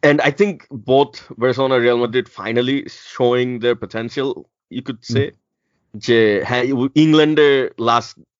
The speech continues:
Speaker 1: দেড় বছর ইংল্যান্ড ডমিনেট করছে। We'll, we gave them this time, and I think, uh, they're coming back। I would say this is the best Barcelona has been এই সিজনে,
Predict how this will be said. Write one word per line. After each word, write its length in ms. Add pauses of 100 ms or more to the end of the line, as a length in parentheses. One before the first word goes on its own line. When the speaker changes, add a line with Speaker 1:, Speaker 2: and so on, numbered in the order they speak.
(440)
Speaker 1:
দেড় 200
বছর 200 (120)
ইংল্যান্ড 260 (120)
ডমিনেট 360
করছে। 260 (340)
We'll, 140 (160)
we 60 (120)
gave 120 (100)
them 100 (560)
this 120 (140)
time, 180 (300)
and 140 (160)
I 100
think, 140 (880)
uh, 140 (280)
they're 260
coming 180 (100)
back। 120 (420)
I 80
would 140 (100)
say 120 (500)
this 140 (160)
is 80 (300)
the 60 (120)
best 260 (260)
Barcelona 420 (420)
has 120 (120)
been 140 (200)
এই 120
সিজনে, 260